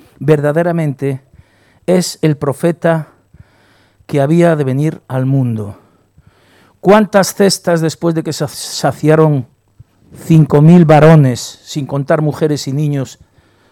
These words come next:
sobraron? Doce cestas. Eso nos está diciendo que nosotros tenemos un Dios abundante. Y, y vuelvo a repetir, no solamente para lo material,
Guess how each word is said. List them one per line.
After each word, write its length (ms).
sobraron? 640
Doce 380
cestas. 600
Eso 220
nos 160
está 200
diciendo 400
que 120
nosotros 360
tenemos 300
un 140
Dios 280
abundante. 840
Y, 300
y 180
vuelvo 360
a 20
repetir, 560
no 160
solamente 640
para 160
lo 100
material, 680